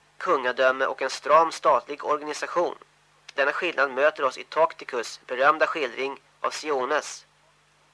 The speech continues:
Ett folk starkt i skepp och vapen, som enligt den romerske berättaren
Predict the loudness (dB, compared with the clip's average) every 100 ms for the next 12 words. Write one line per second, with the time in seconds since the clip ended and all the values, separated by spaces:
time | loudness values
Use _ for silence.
0 | _ _ -20 -20 -20 -10 -10 -8 2 2
1 | 2 -6 -16 _ 2 4 4 -2 -14 -10
2 | -2 -2 -2 _ -18 -6 2 2 2 -2
3 | -2 _ _ _ -20 -10 -4 -2 -4 -2
4 | -2 -2 -4 -4 -6 -2 0 -2 0 0
5 | 0